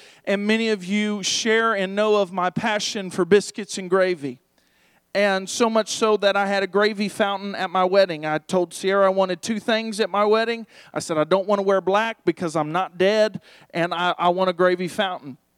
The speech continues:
And, uh, she said, "Okay, we'll see what we can do." And I had a gravy fountain. I love, love biscuits and gravy. But I was twelve, thirteen years old.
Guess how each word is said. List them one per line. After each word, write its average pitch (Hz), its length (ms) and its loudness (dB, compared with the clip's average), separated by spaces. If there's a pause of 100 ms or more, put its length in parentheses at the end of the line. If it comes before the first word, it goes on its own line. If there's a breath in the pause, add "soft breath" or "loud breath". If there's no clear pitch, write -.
(640 soft breath)
And, 196 500 0
uh, 175 400 2
she 185 220 -4
said, 196 220 0
"Okay, 196 400 2
we'll 165 180 2
see - 160 -6
what 190 200 2
we 185 80 4
can 185 200 -4
do." 185 140 4
And 165 80 -2
I 165 80 0
had 185 120 0
a 180 40 -4
gravy 202 240 2
fountain. 185 340 -2
I 180 60 2
love, 185 580 2
love 208 220 2
biscuits 190 380 0
and 180 80 -12
gravy. 180 260 2
But 196 140 2
I - 20 2
was 202 140 -2
twelve, 247 280 0
thirteen 220 380 0
years 202 220 -2
old. 196 240 2